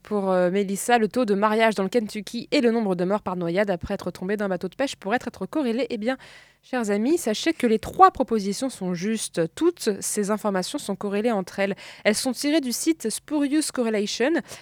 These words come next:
de Tyler Vigen. C'est un ancien étudiant à Harvard. Et en fait, sur ce site, il répertorie plein de courbes d'éléments qui se suivent avec une forte corrélation. Donc effectivement,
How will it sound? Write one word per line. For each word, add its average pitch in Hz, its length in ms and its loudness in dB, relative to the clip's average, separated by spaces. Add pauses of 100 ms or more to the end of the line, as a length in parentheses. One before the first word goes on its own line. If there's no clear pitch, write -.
de 185 80 0
Tyler 226 420 4 (120)
Vigen. 190 600 -2
C'est - 200 -10
un 180 60 -2
ancien 190 220 -4
étudiant 190 340 -6
à 160 100 0
Harvard. 196 400 0 (580)
Et 226 80 0
en 233 60 0
fait, 349 160 6
sur 262 140 -2
ce 233 120 -4
site, - 260 -4
il 254 120 2
répertorie 262 640 2 (220)
plein 381 220 6
de 302 80 4
courbes 254 440 0 (500)
d'éléments 254 400 4
qui 220 120 -8
se 196 120 -2
suivent 311 280 2
avec 226 240 4
une 277 100 4
forte 349 300 4
corrélation. 247 580 2 (260)
Donc 233 180 2
effectivement, 208 640 0